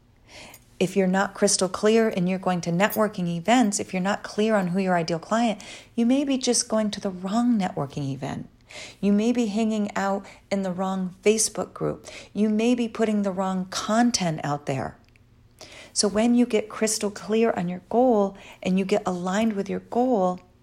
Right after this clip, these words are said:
then you know what the, what kind of content you should be putting out,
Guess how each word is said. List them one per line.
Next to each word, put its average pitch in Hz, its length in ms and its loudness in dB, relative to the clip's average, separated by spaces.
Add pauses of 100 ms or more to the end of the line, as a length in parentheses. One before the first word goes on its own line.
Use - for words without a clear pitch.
(460)
then 240 280 4
you 214 140 0
know 214 320 0
what 202 240 -4
the, 196 80 -6 (280)
what 220 300 -2
kind 202 260 -4
of 196 120 -8
content 202 500 -6
you 185 80 -6
should 175 220 -6
be 175 100 -6
putting 170 340 -2
out, 220 280 4